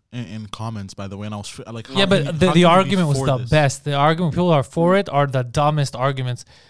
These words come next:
Speaker 2: Um, for it. Why? 'Cause, 'cause my neighbor had, like, that guy on the radio here, C J D Elias Makos. The dummy we made fun of 'cause he didn't know that Amazon delivers to your
Speaker 1: Ah,
Speaker 2: house.
Speaker 1: yes.
Speaker 2: Remember that guy? So he had said the other day that he's for it because he saw his neighbors, they were going in before, like, there was at least, uh,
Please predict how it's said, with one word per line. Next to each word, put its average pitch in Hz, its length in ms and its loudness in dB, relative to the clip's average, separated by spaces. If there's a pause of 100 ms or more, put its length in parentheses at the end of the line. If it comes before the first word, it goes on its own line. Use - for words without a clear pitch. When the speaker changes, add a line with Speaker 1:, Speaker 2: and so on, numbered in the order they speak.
(120)
Speaker 2:
Um, 151 220 2
for 190 160 2
it. 151 40 4
Why? 180 220 4
'Cause, 160 300 -6 (100)
'cause 170 200 0
my 185 160 4
neighbor 202 500 2 (220)
had, 185 160 -4
like, 175 220 -2
that 165 120 0
guy 185 160 0
on 180 80 2
the 156 100 2
radio 170 260 2
here, 135 220 -2
C 147 200 -10
J 147 180 -6
D 139 220 -8
Elias 147 340 -6
Makos. 160 460 -6 (340)
The 143 120 -4
dummy 151 320 0
we 143 100 -4
made 147 160 0
fun 156 180 0
of 151 80 -4
'cause 131 160 -4
he 143 60 -4
didn't 147 160 0
know 147 160 0
that 139 120 -2
Amazon 143 460 0
delivers 139 380 -2
to 151 100 -6
your 135 120 -4
Speaker 1:
Ah, 131 160 -4
Speaker 2:
house. 120 100 -6
Speaker 1:
yes. 117 300 -12
Speaker 2:
Remember 151 220 -2
that 165 140 -2
guy? - 60 -14 (320)
So - 160 -2
he 170 180 2
had 160 140 2
said 170 120 -4
the 170 60 -2
other 170 80 0
day 170 160 0
that 156 100 2
he's 143 160 0
for 180 280 0
it 185 100 -4
because 147 260 -4
he 156 60 -4
saw 175 200 0
his 151 120 0
neighbors, 156 480 -2 (380)
they 156 80 -4
were 151 140 -2
going 160 380 2
in 160 220 -2
before, 151 500 -4
like, 139 200 -4 (280)
there 220 120 -4
was 233 100 -2
at 220 60 0
least, 226 240 -4
uh, 175 160 0